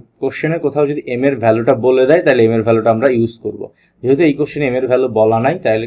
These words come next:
এই কারণে আমরা এম এর ভ্যালুটা এখান থেকে ইউজ করবো না। So, এখন এটার পরে আমরা এখন সর্বশেষ এই রকমের আরও একটা ম্যাথ দেখবো, দেখি ওইটার অ্যান্সার কীরকম। সেটা একটা এমসিকিউ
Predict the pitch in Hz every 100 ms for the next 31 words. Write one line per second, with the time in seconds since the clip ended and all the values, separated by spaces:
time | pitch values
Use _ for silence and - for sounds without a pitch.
0 | 117 113 120 123 135 120 117 107 107 107
1 | 104 113 110 107 117 117 107 - 110 104
2 | 135 - _ _ 120 110 - _ _ _
3 | _ 156 - _ 123 127 - 180 180 _
4 | _ _ _ _ _ 135 123 143 147 147
5 | 139 120 120 123 - 113 113 123 143 117
6 | 120 120 131 135 131 104 110 127 - 135
7 | 131 117 127 117 123 160 - _ _ _
8 | 107 110 139 113 120 110 107 117 113 110
9 | 113 117 120 113 - 110 104 - 117